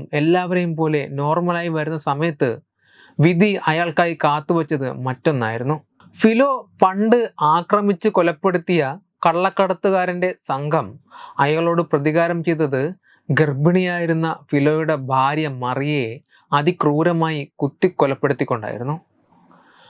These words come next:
മരിയയുടെ മരണം ഫിലോയുടെ മാനസിക നിലയെ പഴയതിലും ഭീകരമാക്കി മാറ്റി.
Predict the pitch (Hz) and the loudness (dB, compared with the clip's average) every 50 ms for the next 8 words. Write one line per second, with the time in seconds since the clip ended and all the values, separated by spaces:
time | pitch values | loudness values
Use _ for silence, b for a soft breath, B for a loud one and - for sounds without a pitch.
0 | b b b b - 151 151 151 156 180 190 190 190 190 185 190 190 180 160 151 | b b b b 0 2 2 2 2 0 0 0 -2 0 0 0 0 0 -2 -2
1 | 151 143 143 160 170 175 160 131 117 120 127 - - 143 143 156 156 156 156 156 | 0 0 0 0 -2 -2 -2 -2 -4 -8 -8 -4 0 0 2 2 0 0 -2 -2
2 | 156 160 156 - - 139 135 131 135 139 143 143 - 165 165 160 156 151 151 147 | -2 -2 -4 -6 -6 -4 -2 -2 -2 -4 -4 -6 -6 -4 -2 -2 0 0 0 0
3 | 131 117 117 - - _ - 131 135 135 147 151 147 151 151 151 143 131 123 135 | -2 -2 -4 -6 -6 _ -2 -2 -2 -2 -2 -2 -2 -2 -2 -2 -4 -4 -4 -2
4 | 135 135 139 156 156 151 147 143 131 127 - 127 117 110 104 104 107 - 143 | -2 0 0 0 -2 -2 -2 -4 -4 -4 -6 -6 -6 -6 -8 -8 -4 -4 -4